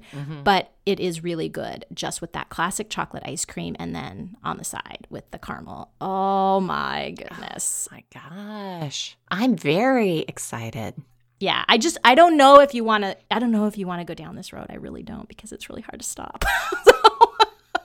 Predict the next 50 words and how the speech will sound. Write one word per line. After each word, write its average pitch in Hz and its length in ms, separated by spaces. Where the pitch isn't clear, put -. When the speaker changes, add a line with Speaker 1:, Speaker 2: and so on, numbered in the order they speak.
Speaker 1:
Well, 214 220
this 233 240
is 214 140
sounding 226 360
like 190 180
it 185 60
is 185 100
definitely 185 300
not 165 340
the 185 80
road 156 240
less 170 240
traveled 131 560
for 180 240
you. 160 340
Speaker 2:
No, 226 440
no, 285 140
no. - 300
<laughs> - 40
It 302 120
is, 285 140
it, 320 100
in 320 120
fact, 240 220
it 247 60
is 240 140
the, 247 180
the 269 220
summer 233 420
twenty 220 300
eighteen 196 360
recipe, 185 600
I 175 160
think 185 200
I 175 120
would 175 180
say. 151 240
So 190 220
Speaker 1:
Oh - 120
my - 80
Speaker 2:
thank 262 280
you, 294 80
Speaker 1:
gosh. 226 60
Speaker 2:
Lauren, 226 280
because 220 220
I 202 60
had 320 280
that - 260
book, 294 400
and 202 200